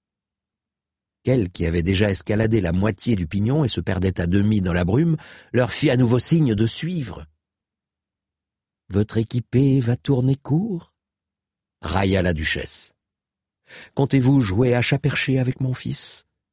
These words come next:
Sitôt que la brume se lèvera, il vous fera tirer sur les toits comme de vilains choucas. »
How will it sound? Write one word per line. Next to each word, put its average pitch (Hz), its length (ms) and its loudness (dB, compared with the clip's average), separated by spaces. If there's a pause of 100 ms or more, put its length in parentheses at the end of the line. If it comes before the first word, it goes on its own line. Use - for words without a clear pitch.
(420)
Sitôt 151 380 0
que 156 100 0
la 151 120 4
brume 160 320 4
se 139 160 2
lèvera, 107 600 2 (520)
il 127 180 4
vous 123 160 4
fera 120 380 0
tirer 113 500 2
sur - 240 0
les 107 140 2
toits 101 280 0
comme 107 260 0
de 113 100 4
vilains 110 560 2
choucas. » - 600 -4